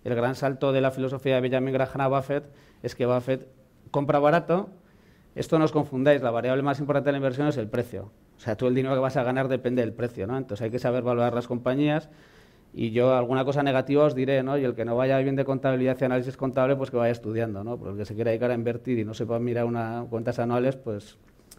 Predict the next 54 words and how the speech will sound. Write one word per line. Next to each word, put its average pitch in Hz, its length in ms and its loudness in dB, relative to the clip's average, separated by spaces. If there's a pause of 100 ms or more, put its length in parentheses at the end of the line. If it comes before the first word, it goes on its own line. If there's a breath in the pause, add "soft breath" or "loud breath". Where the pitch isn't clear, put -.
(300 soft breath)
cuando 120 300 0
después 123 280 0
de 147 120 2
cien 147 180 0
años 139 380 -2
la 120 180 -4
filosofía 117 420 -4
en 131 100 0
valor 135 160 2
es 135 60 -2
la 139 80 0
que 131 60 -2
mejor 131 240 -4
lo 127 80 2
ha 127 60 4
hecho, 127 180 0
no 139 80 -2
es 135 80 -10
casualidad, 101 640 -4
¿no? 113 140 -6
Es 127 100 -8
porque, 104 500 -4
porque 107 200 -6
la 110 60 0
valoración 104 400 0
importa. 95 420 -6 (680 soft breath)
Bueno, 139 200 10
después 123 280 8
de 156 100 12
este 156 180 12
rollo 165 340 12
vamos 139 200 10
a - 20 6
empezar 139 260 6
con 139 80 6
la 139 80 10
compañía. 139 580 10 (1000)
Y 123 120 10
yo 139 100 12
traigo 160 180 12
una 170 140 12
compañía 165 380 12
que 156 60 12
es 135 60 8
muy 151 180 12
vieja, 139 300 10
¿no? 127 140 8
Tiene 143 180 10
trescientos 135 400 6
treinta 131 200 6
y 123 40 8
tres 135 220 6
años, 113 320 4
¿no? 135 180 0